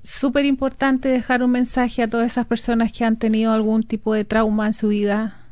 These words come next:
traumas de infancia, de adolescencia, lo que sea, que busquen las instancias de sanación que existen, que a veces uno se cierra y dice,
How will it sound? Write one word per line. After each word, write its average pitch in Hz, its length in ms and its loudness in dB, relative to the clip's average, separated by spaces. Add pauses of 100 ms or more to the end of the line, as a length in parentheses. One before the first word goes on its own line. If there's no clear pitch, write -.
(500)
traumas 202 360 0
de 202 80 0
infancia, 196 680 -4
de 190 160 -4
adolescencia, 196 760 -2
lo 202 120 -4
que 208 100 -8
sea, 190 460 -8 (480)
que 220 100 4
busquen 247 380 2
las 220 120 2
instancias 214 720 -2 (380)
de 196 140 -2
sanación 196 540 -2
que - 120 -8
existen, 202 760 -4 (680)
que - 80 -4
a 170 40 2
veces 202 240 2
uno 220 180 4
se 202 120 -2
cierra 226 380 0
y 185 100 2
dice, 196 520 -2